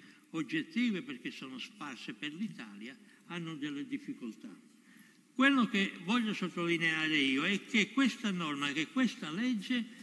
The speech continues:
ti dà questa possibilità. Cioè nessuno può dire: "Lo Stato non vuole che io parli l'albanese pubblicamente", perché negli organi collegiali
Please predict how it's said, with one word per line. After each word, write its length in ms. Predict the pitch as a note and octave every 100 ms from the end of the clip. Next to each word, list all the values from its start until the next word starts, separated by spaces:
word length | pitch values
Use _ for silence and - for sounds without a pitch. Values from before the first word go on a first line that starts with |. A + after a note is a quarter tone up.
| - - -
ti 220 | G3+ F3+
dà 300 | A3+ B3+ A#3+ -
questa 340 | D#3+ D#3+ -
possibilità. 800 | E3+ D#3+ - D#3 D#3+ C3 G#2 - - - - - - - - - -
Cioè 140 | F#3+
nessuno 560 | F#3 F#3 - D4 C4 G3+
può 220 | G3 F#3
dire: 540 | F3+ D3+ C#3 G3 A3+ - - - - - - -
"Lo 180 | E3 E3
Stato 460 | - G#3+ A#3 A3+
non 260 | F#3+ G#3 E3+
vuole 400 | F#3 A#3 B3 G#3+
che 80 | G#3+
io 240 | F#3+ F#3+
parli 380 | - D#3 D3+ D#3+
l'albanese 580 | D#3+ C#3+ D#3 C#3 C3 D3+
pubblicamente", 720 | D#3+ C3+ C#3 A2+ G2+ E2+ F2+ - - - _ - - - - -
perché 400 | E3+ D#3 G3 E3
negli 260 | C#3 C#3 F3+
organi 360 | F#3 C#3+ D#3
collegiali 800 | F#3 C4+ C4 - D3 D#3 A3+ A#3+